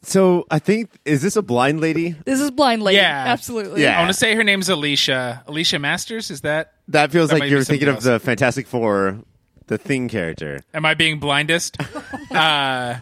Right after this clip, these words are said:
Speaker 1: But yeah, um, Beast, uh, definitely has a beauty, right? And, um,
Speaker 3: Yes.
Speaker 1: I, I think that when we talked to the Lewells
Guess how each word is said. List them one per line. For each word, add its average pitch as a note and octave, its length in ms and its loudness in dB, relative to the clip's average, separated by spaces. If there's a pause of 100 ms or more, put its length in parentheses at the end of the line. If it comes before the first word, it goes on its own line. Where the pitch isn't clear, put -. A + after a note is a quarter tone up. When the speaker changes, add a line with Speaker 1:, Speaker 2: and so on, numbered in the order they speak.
(100)
Speaker 1:
But E3 100 2
yeah, D#3 240 4
um, A2+ 540 2
Beast, D#3 420 -2
uh, G2+ 720 0 (120)
definitely D3+ 320 0
has D#3 120 2
a D#3 60 0
beauty, G#2+ 440 -4 (160)
right? A2 320 -2 (160)
And, G#2+ 280 0
um, G#2 160 2
Speaker 3:
Yes. F#2 360 -2
Speaker 1:
I, C3 220 2
I C3+ 80 0
think D3 160 -2
that D#3 140 2
when C3+ 100 2
we B2 80 0
talked B2 220 0
to A#2+ 80 -4
the G2 460 0
Lewells D3 640 -4